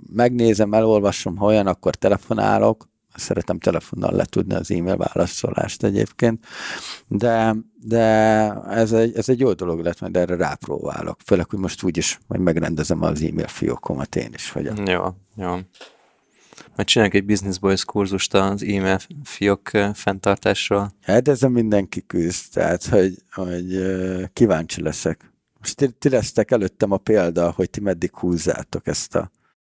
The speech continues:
Speaker 2: Ja.
Speaker 1: Átlagban biztos jók lesztek.
Speaker 2: Na majd, hogyha ez beválik, akkor majd tartunk egy webináriumot, ahol megmutatjuk, hogy mind a hármunknak hogy néz ki az e-mail fiókja.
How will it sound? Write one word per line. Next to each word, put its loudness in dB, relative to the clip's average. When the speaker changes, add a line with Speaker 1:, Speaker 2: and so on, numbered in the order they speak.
Speaker 2:
Ja. 0
Speaker 1:
Átlagban 2
biztos 2
jók 2
lesztek. 0
Speaker 2:
Na -2
majd, 4
hogyha 0
ez 0
beválik, 2
akkor 0
majd 4
tartunk 0
egy 0
webináriumot, 0
ahol 2
megmutatjuk, -6
hogy -6
mind -2
a 2
hármunknak 0
hogy 2
néz -2
ki -2
az 0
e-mail -2
fiókja. -2